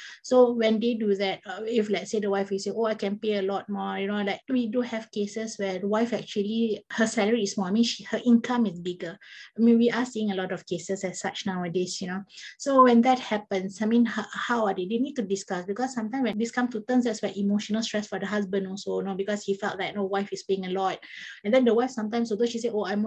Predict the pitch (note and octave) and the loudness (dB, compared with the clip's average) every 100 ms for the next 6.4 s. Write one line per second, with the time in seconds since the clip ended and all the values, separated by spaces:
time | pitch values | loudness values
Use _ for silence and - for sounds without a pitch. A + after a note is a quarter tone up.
0 | A3 G#3+ F#3+ F#3+ E3+ A#3+ C#4+ C#4+ A#3+ - | 0 0 0 -2 -6 -6 -4 -4 -6 -8
1 | _ - B3 B3+ A#3 G3+ G#3+ G3+ - A3+ | _ -4 0 0 -2 -6 -6 -8 -6 -6
2 | A3+ A3 G#3 - _ _ - - A3+ A3+ | -4 -6 -8 -14 _ _ -18 -8 -4 -2
3 | A3+ A3 G3+ G3 - - A3+ G3+ - - | -2 -2 0 -2 -4 -10 -6 -6 -6 -6
4 | G3 G#3+ G#3+ F#3+ G#3 F#3+ - - - - | -6 -2 -2 -2 -2 -4 -6 -16 -20 -20
5 | - G#3+ A3+ A3 G#3 G3+ F#3+ F#3 F#3 F#3 | -6 -2 2 4 4 4 2 -2 -4 -2
6 | F3+ F#3 F#3 | -2 -2 -8